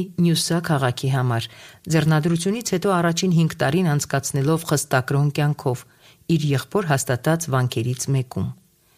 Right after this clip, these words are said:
Սուրբ Բարսեղ Կեսարացին Կեսարիայի հայրապետական աթոռին ընդամենը ինը տարի է պաշտոնավարում, քանի որ երեք հարյուր յոթանասուն ինը թվականին վախճանվում է ընդամենը քառասունինը տարեկան լինելով։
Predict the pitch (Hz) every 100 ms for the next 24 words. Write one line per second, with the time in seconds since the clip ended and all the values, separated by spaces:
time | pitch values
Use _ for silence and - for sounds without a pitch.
0 | _ - - 190 165 170 160 165 165 151
1 | - 156 160 160 202 208 - - - -
2 | - 151 156 156 151 180 160 147 147 147
3 | 147 139 170 170 156 160 175 196 165 165
4 | 156 190 185 170 190 185 185 175 160 175
5 | 123 - 120 - 127 120 120 120 113 113
6 | - - - 147 147 147 147 143 151 147
7 | 151 - 135 135 139 131 139 143 131 139
8 | 135 - 147 135 127 135 127 - 131 175
9 | 190 160 - 156 147 139 123 117 131 127
10 | 131 151 185 165 - - - 175 147 135
11 | 135 156 190 147 123 120 113 123 123 123
12 | 120 113 110